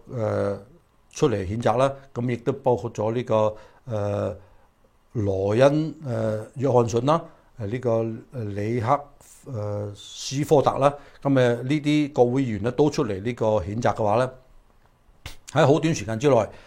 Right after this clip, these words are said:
七月三十號呢，而家又恢復返，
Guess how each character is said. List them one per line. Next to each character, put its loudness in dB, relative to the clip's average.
七 2
月 0
三 6
十 4
號 6
呢， 6
而 -6
家 2
又 4
恢 -4
復 -4
返， 2